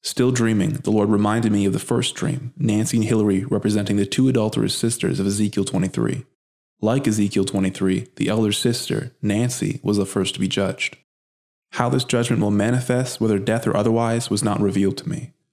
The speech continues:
However, in the scriptures, the Lord uses the foreign adversaries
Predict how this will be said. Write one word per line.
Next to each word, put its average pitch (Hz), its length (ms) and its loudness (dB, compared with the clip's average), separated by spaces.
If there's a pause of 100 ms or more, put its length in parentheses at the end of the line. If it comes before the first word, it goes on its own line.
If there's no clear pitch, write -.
However, 107 460 0
in - 60 -2
the 101 80 0
scriptures, - 760 -2
the 101 80 0
Lord 110 260 2
uses 110 260 2
the 107 80 -2
foreign 123 440 0
adversaries 110 800 -2